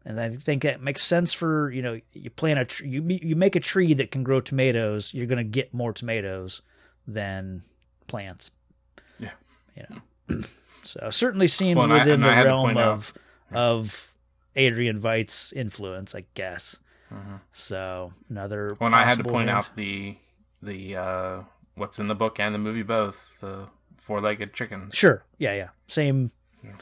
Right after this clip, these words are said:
Speaker 1: same
Speaker 2: Yeah.
Speaker 1: idea.
Speaker 2: Different type of food.
Speaker 1: Yeah.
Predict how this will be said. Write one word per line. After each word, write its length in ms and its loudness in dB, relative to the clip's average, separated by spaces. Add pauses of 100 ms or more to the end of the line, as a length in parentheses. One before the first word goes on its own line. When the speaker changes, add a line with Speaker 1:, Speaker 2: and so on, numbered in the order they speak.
(140)
Speaker 1:
same 240 4
Speaker 2:
Yeah. 60 8
Speaker 1:
idea. 380 4 (760)
Speaker 2:
Different 320 -10 (920)
type 220 -4
of 80 -14
food. 160 -14 (120)
Speaker 1:
Yeah. 160 -6